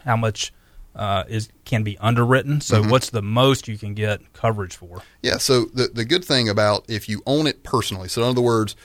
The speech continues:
Speaker 2: you know, if, if you work for the state or, you know, here, if you work for the state of Florida, we're in Tallahassee, then, you know, we work with a lot of state employees, and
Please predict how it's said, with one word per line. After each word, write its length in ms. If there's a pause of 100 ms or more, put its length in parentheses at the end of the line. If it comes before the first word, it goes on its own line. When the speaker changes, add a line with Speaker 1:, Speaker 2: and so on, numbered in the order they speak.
(220)
Speaker 2:
you 120
know, 360
if, 480
if 160
you 60
work 160
for 100
the 60
state 460
or, 160
you 80
know, 100
here, 200
if 100
you 80
work 120
for 60
the 80
state 200
of 80
Florida, 260
we're 140
in 80
Tallahassee, 720 (320)
then, 520
you 80
know, 60
we 120
work 180
with 120
a 40
lot 120
of 60
state 200
employees, 680
and 420